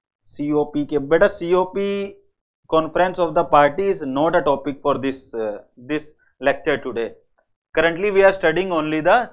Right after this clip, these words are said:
three bodies, that is U N Disarmament Commission, Commission on Disarmament and Nuclear Suppliers Group। Okay, so it is a subsidiary organ of the United Nations General Assembly and it was created in nineteen fifty-two। It is composed of all the U N member states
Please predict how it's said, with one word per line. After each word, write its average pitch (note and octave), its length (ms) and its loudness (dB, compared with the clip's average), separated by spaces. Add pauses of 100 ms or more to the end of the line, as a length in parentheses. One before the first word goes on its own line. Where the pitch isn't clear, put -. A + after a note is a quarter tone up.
three F#3 180 2
bodies, C3 400 0
that C3 180 0
is E3 160 -4
U C#3+ 120 -2
N D#3 120 -2
Disarmament C#3 600 -2
Commission, C#3+ 380 -10
Commission C#3 500 -8
on B2+ 160 -6
Disarmament F3+ 580 -6 (300)
and E3 260 -4 (360)
Nuclear C#3+ 340 0
Suppliers B2 460 0
Group। - 240 -14 (120)
Okay, D3+ 380 -2 (280)
so - 180 -6
it F3+ 100 0
is G#3 80 -4
a A#3+ 80 4
subsidiary G3 640 0
organ F#3+ 400 -2
of D#3+ 200 -2
the F#3 60 -2
United E3 380 -2
Nations D#3 440 -6
General C#3+ 380 -2
Assembly B2+ 520 -6
and E3 120 -6
it C#3+ 100 -12
was F3+ 200 -4
created C3 360 -8
in D#3 140 -10
nineteen A2+ 300 -12
fifty-two। A2 420 -16 (560)
It G3 160 0
is B3+ 120 0
composed G3+ 540 0
of A#3 260 2
all A3 280 6
the A#3 160 6
U G#3 120 0
N G3+ 100 -2
member E3+ 340 -2
states D#3 500 -2